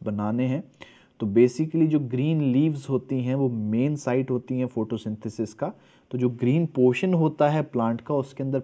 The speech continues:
पिगमेंट प्रेजेंट होता है जिसको हम क्लोरोप्लास्ट बोलते हैं और इस क्लोरोप्लास्ट के अंदर क्लोरोफिल होता है और जो ये क्लोरोफिल है वो basically सोलर रेडिएशंस को एब्जॉर्ब करने का काम करता है।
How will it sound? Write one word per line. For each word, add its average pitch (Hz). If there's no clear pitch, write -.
पिगमेंट 135
प्रेजेंट 117
होता 110
है 127
जिसको 120
हम 120
क्लोरोप्लास्ट 104
बोलते 123
हैं 160
और 117
इस 120
क्लोरोप्लास्ट 113
के 135
अंदर 123
क्लोरोफिल 110
होता 143
है 190
और 113
जो 123
ये 135
क्लोरोफिल 143
है 147
वो 151
basically 147
सोलर 170
रेडिएशंस 123
को 135
एब्जॉर्ब 113
करने 101
का 101
काम 95
करता -
है। -